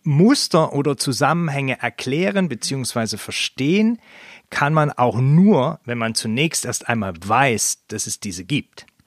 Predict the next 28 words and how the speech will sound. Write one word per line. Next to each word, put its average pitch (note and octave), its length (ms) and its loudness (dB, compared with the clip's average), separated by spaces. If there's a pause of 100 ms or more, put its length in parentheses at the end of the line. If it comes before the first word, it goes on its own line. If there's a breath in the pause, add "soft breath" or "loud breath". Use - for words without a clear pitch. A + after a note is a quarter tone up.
(720 loud breath)
Wenn C#3+ 220 0
die C3+ 100 4
Muster D#3+ 400 4
also B2+ 240 0
in C3 140 -2
den A#2+ 160 -2
Daten A2 680 0
versteckt - 1040 -4
sind, G3+ 520 -4 (440)
meint, C3 520 0 (200)
wenn C3 200 -2
sie A#2 120 -2
nicht E3+ 360 0
auf A#2+ 120 -2
den A2+ 140 -2
ersten G3 480 2 (140)
oder C3+ 180 -2
auch A#2+ 80 2
nicht B2 160 -2
auf A2 100 -2
den A2 140 -2
zweiten A#2 360 -2
oder G2 180 -6
dritten - 340 -4
Blick - 380 -8
zu A#2 140 -6
sehen C3+ 360 0
sind A#2+ 300 -4